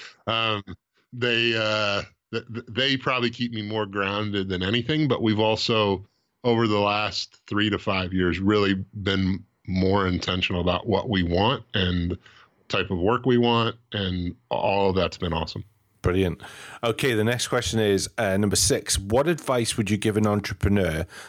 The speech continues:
Speaker 2: that you wish you had known starting out?
Speaker 1: Um, I tell people all the time that, um, I wish I would have focused more on helping people,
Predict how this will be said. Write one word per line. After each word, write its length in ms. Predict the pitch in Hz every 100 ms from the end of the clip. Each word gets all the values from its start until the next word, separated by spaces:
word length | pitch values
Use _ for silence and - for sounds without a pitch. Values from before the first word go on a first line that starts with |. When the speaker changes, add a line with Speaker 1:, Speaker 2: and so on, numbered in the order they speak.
| -
Speaker 2:
that 120 | 107
you 160 | 98 101
wish 200 | 104 -
you 60 | 95
had 100 | 87
known 200 | 92 92
starting 480 | - 95 85 80
out? 220 | 78 73 - - _ _ _ _ _ _ _ _ _ _ _ _ _ _ _ _ _ _ _ _ -
Speaker 1:
Um, 480 | 156 156 147 139 123 -
I 100 | 175
tell 200 | - 196
people 220 | 170 160
all 100 | 135
the 80 | 120
time 280 | 151 143 123
that, 220 | 113 -
um, 340 | 131 113 101 104
I 80 | 120
wish 260 | 117 156 -
I 60 |
would 180 | 143 131
have 120 | 123
focused 440 | 120 127 120 117 -
more 480 | 107 107 117 123 131
on 220 | 107 98
helping 480 | 98 110 117 139 135
people, 460 | 151 147 160 151